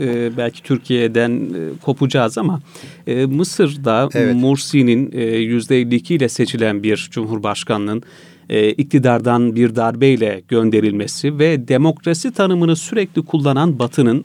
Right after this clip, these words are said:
Speaker 1: bu
Speaker 2: Evet.
Speaker 1: darbeye sessizliği ve
Speaker 2: Evet.
Speaker 1: demokrasiyi, e, kendi ürettikleri bir şeyi ya da tırnak içinde söyleyeyim,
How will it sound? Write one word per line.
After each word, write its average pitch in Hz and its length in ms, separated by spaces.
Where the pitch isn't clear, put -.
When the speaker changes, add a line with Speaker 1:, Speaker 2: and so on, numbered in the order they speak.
Speaker 1:
bu 139 340
Speaker 2:
Evet. 139 100
Speaker 1:
darbeye 127 420
sessizliği 110 840
ve 123 80
Speaker 2:
Evet. 117 160
Speaker 1:
demokrasiyi, 139 800
e, 120 480
kendi 131 680
ürettikleri 120 720
bir 110 140
şeyi 107 360
ya 107 160
da 107 220
tırnak 113 280
içinde 110 320
söyleyeyim, 107 420